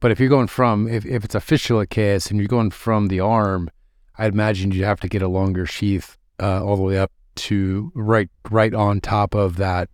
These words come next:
occlusion. And then I guess I, you know, I, I guess you would still use a, something like a Compi or, uh, an angled catheter with some stiffness to it,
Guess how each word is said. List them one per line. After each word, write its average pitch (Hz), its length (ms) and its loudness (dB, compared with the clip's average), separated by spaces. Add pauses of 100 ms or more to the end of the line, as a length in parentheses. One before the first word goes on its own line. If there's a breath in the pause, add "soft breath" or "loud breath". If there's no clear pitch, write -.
occlusion. 95 800 -2 (560)
And 113 120 2
then 156 80 6
I 143 80 4
guess 113 280 0
I, 104 200 2
you 110 140 -2
know, 85 180 -2
I, 107 100 -6 (100)
I 104 40 -4
guess 101 260 -2
you 95 80 -2
would 95 140 -4
still 101 360 2
use 107 460 2
a, 98 200 0
something 92 360 -2
like 90 160 -2
a 90 60 -2
Compi 92 600 0
or, 87 280 -2 (480)
uh, 98 200 0
an 107 180 0
angled 101 420 0
catheter 98 520 -2
with 92 160 -4
some - 200 -8
stiffness 98 540 -4
to 98 200 -2
it, 90 180 -4